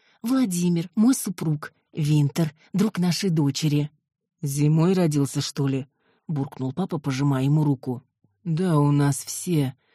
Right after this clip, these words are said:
то есть все в семье зимние». «Как интересно. Ох, маму теперь не остановить. Присаживайтесь, Винтер, вот сюда, рядом с Вовой». Папа посмотрел на гостя поверх очков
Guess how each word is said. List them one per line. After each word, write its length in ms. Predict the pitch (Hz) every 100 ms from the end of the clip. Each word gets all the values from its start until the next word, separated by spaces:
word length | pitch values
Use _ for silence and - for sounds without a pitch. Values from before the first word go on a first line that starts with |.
| _ _
то 100 | -
есть 200 | 208 -
все 240 | - 208
в 60 | 151
семье 320 | - 156 147
зимние». 600 | 139 170 165 139 127 120 - _ _
«Как 480 | - - 294 311 -
интересно. 960 | 285 254 - 247 220 202 - - 196 196 _ _ _
Ох, 300 | 143 123 -
маму 340 | 147 180 226
теперь 400 | 240 233 226 226 196
не 160 | 147
остановить. 680 | 143 - 175 170 156 151 - _ _ _ _ _ _ _ _
Присаживайтесь, 960 | 277 233 - 135 131 147 151 165 160
Винтер, 420 | 175 185 175 170 - _
вот 260 | 202 208
сюда, 420 | - 202 170 151 151
рядом 300 | 160 156 160
с 140 | -
Вовой». 460 | 175 151 139 139 143 _ _ _ _ _ _
Папа 280 | - 139 131
посмотрел 540 | 117 117 131 117 127
на 120 | 123 131
гостя 300 | 127 - -
поверх 320 | 127 131 -
очков 440 | 123 - 190 220